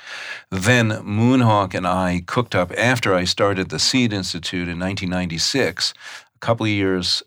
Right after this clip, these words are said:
after that, we cooked up the idea of bringing the dialogues to Albuquerque. And then we did that for thirteen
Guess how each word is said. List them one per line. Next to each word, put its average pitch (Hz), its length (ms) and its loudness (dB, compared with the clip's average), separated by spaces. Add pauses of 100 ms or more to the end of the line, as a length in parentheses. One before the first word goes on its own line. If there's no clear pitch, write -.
(140)
after 110 320 2
that, 80 300 -2 (300)
we 110 220 2
cooked 110 300 -4
up 92 160 -2
the 92 120 -2
idea 87 320 -2
of 82 160 -8
bringing 117 420 4
the 110 100 0
dialogues 92 680 0
to 98 300 0
Albuquerque. 85 640 -4
And 87 100 -2
then 98 100 -2
we 98 120 -2
did 98 160 0
that 92 180 0
for 82 80 -8
thirteen 92 880 -4